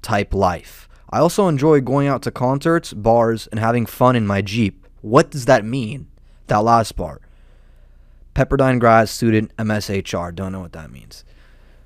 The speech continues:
This, this bio is all over the place. You're gonna notice that in, if, in the segment of Bumble Baddies on this episode. They don't know what the fuck they, to s-, I don't know if they don't know what to say or they don't know what's going on,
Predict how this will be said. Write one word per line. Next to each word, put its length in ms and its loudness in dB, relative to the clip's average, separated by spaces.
This, 380 4
this 320 4
bio 420 8
is 140 0
all 280 6
over 240 6
the 100 0
place. 380 -8
You're 120 0
gonna 180 0
notice 400 2
that 240 0
in, 220 -6
if, 280 -4
in 220 -4
the 80 -4
segment 420 0
of 120 -4
Bumble 280 -2
Baddies 480 2
on 140 -6
this 160 -12
episode. 560 -12
They 180 6
don't 200 6
know 100 6
what 180 4
the 80 0
fuck 320 2
they, 140 0
to 120 -6
s-, 160 -6
I 80 2
don't 100 2
know 80 2
if 80 -2
they 80 0
don't 120 -2
know 80 -2
what 100 -6
to 80 -8
say 440 4
or 60 4
they 100 2
don't 120 0
know 80 -2
what's 180 -2
going 260 -2
on, 480 6